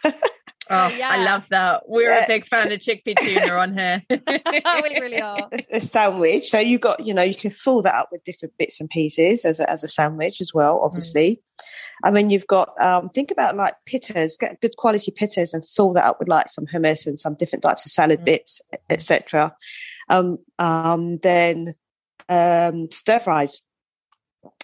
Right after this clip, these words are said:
Speaker 1: Definitely,
Speaker 3: Yeah.
Speaker 1: if you're, if your children into veggies and like veggies and stir fries, you can do that with either noodles or do that with rice, like, you know, some fresh rice you, you, you've cooked and then just throw that in there as well.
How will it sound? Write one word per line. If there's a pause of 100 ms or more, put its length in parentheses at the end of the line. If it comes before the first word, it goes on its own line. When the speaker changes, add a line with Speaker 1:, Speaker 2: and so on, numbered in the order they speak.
Speaker 1:
Definitely,
Speaker 3:
Yeah.
Speaker 1:
if
you're,
if
your
children
into
veggies
and
like
veggies
and
stir
fries,
you
can
do
that
with (500)
either
noodles
or
do
that
with
rice,
like,
you
know,
some
fresh
rice
you,
you,
you've
cooked
and
then
just
throw
that
in
there
as
well.